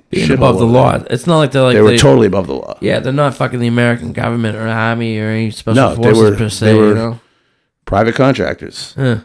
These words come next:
Speaker 2: And, like, there was so much, you know, there was, uh, I forget the guy's name, but he wrote a whole book about Blackwater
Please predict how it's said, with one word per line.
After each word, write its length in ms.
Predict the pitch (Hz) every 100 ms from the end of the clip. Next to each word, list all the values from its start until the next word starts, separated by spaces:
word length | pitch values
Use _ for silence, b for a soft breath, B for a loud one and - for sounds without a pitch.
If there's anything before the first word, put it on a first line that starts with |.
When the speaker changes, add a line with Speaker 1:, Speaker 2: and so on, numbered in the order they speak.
| _
Speaker 2:
And, 220 | 85 95 92
like, 160 | 95
there 100 | 98
was 120 | 95
so 280 | - - 113
much, 460 | 110 104 - - - b b _
you 80 | 113
know, 120 | 101
there 140 | 101 110
was, 420 | 107 90 - - _
uh, 100 | 98 92
I 40 |
forget 200 | 92 110
the 80 | 95
guy's 280 | 95 92 85
name, 200 | 104 95
but 100 | 92
he 40 |
wrote 180 | 95 107
a 40 | 98
whole 140 | 113
book 320 | 95 - 151
about 260 | 110 92 92
Blackwater 640 | 87 85 - 85 76 -